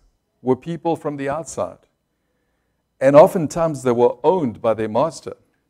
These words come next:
And servants were never children. And therefore they could never inherit. I mean, even Abraham, you know, he was desperate at one point 'cause he was trying to work with, through with the promise of God. And he said, "Well, am I gonna leave this to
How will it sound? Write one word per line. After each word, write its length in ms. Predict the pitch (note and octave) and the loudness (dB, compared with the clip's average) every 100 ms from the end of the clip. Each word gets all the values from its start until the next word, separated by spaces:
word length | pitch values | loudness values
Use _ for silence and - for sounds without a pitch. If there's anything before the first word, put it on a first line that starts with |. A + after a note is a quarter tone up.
| _ _ _ _ _ _ - | _ _ _ _ _ _ -4
And 200 | B2+ A#2+ | -4 -4
servants 760 | - A3 A#3 B2+ B2 C#3 - _ _ | 6 8 8 6 0 -4 -16 _ _
were 140 | A2+ C3+ | -2 2
never 260 | D#3+ D3+ | 2 0
children. 560 | A#2 - G3+ F3+ G2 E2+ _ _ _ _ _ _ _ _ _ _ _ _ _ G#2 A2+ - | -2 0 0 0 -6 -10 _ _ _ _ _ _ _ _ _ _ _ _ _ -20 -12 -2
And 260 | C#3 C3+ | -2 2
therefore 320 | C#3 F#3+ C#3 | 4 4 4
they 140 | B2 B2 | 2 0
could 180 | C3+ C3 | -4 -6
never 180 | D3+ | -6
inherit. 560 | D3 C3 C#3+ A3+ - _ _ _ _ _ _ - | -6 -6 -6 -8 -10 _ _ _ _ _ _ -8
I 80 | |
mean, 200 | C3+ D#3+ | -4 -2
even 260 | G#3 G#3 E3+ | 0 2 2
Abraham, 640 | D3 A#3+ A3+ A#2+ F#2+ F2 _ _ _ _ | 0 2 2 0 -2 -16 _ _ _ _
you 80 | B2+ | -4
know, 160 | C3+ D3 | 0 0
he 180 | C#3 D#3+ | 0 0
was 220 | D#3+ A#2 | 0 0
desperate 460 | B2 G3+ - C3 | 0 0 0 -4
at 100 | A2 | -2
one 200 | A2 A#2 | -2 -2
point 380 | A#2 B2+ C#3+ D3 | 0 -2 -2 -6
'cause 160 | B2 A2 | -10 -8
he 60 | |
was 320 | A2 G#2+ - - _ _ | -8 -8 -12 -20 _ _
trying 200 | - C#3+ | -2 2
to 80 | B2 | 2
work 280 | A#2 B2+ B2+ | 4 0 0
with, 160 | A#2 | -14
through 160 | - C#3 | -4 -2
with 100 | A#2+ | 0
the 60 | G#2 | -2
promise 380 | - C3+ A#2 | -2 -4 -6
of 140 | G#2+ F#2+ | -10 -2
God. 340 | B2+ D3+ C3+ _ _ _ _ - | 0 0 -4 _ _ _ _ -8
And 100 | B2+ | -6
he 60 | |
said, 120 | C3 | 0
"Well, 240 | C#3 B2 B2+ | 2 2 2
am 140 | A#2+ | 0
I 100 | C#3 | 0
gonna 220 | E3 E3 | 0 -2
leave 220 | C3+ D3 C#3+ | -2 -2 -4
this 200 | C#3 C#3 | -6 -8
to 280 | - A2+ | -6 -6